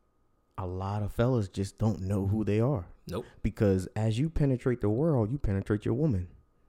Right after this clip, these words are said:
Speaker 1: So if you flaky out in the world, you gonna be flaky with her.
Speaker 2: Mm-hmm.
Speaker 1: And one thing about women in the world, they're both feminine aspects.
Speaker 2: Mm-hmm.
Speaker 1: The world is a feminine principle.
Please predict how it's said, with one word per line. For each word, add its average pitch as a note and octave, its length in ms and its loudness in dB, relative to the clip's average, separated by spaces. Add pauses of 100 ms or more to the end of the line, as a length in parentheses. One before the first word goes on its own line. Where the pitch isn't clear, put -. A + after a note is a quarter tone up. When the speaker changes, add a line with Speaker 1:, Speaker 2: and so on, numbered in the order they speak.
(360)
Speaker 1:
So F#2+ 200 4
if F2+ 80 -2
you D#3+ 300 -2 (240)
flaky D#3 480 0
out C3 200 -2
in A2 100 2
the G#2 80 2
world, B2+ 440 0 (680)
you G3 120 0
gonna D3 160 6
be B2 100 2
flaky C3 340 0
with E3 160 2
her. G#3 200 -4 (120)
Speaker 2:
Mm-hmm. B2 220 -2
Speaker 1:
And A2 160 6
one F3 180 4
thing F3 220 2
about D3 500 0
women D3 400 4
in B2+ 140 2
the A2+ 80 2
world, C#3+ 380 0
they're C3 120 0
both C3 340 -2
feminine A#2 500 0
aspects. - 680 -6 (100)
Speaker 2:
Mm-hmm. F#2+ 140 -10 (1120)
Speaker 1:
The A2 100 2
world D#3 340 2
is A2+ 120 -2
a G#2 60 -2
feminine A2+ 400 2
principle. - 520 -6